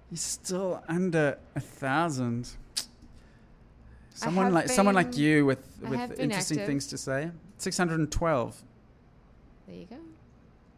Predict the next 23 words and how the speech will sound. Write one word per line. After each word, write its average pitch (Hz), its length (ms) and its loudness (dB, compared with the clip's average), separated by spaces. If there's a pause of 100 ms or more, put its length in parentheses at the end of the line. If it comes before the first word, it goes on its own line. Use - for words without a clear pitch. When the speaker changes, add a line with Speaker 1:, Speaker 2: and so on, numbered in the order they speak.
(100)
Speaker 2:
It's - 100 -20
gone 170 240 -16
up. 349 140 -18 (920)
Speaker 1:
It's - 100 -20
gone 113 240 -8
up, 107 240 -8
but, 113 320 -10
um, 113 480 -6 (260)
yeah, 110 140 -12
we 117 140 -12
should 123 180 -10
look 120 160 -4
at 123 140 -6
your 117 100 0
ram 113 340 0
rules 110 360 -2
on 113 100 -4
Managed 110 320 -6
Flitter, 110 340 -4
see 110 280 -8
if 104 100 -14
we 117 80 -8
can, 113 300 -8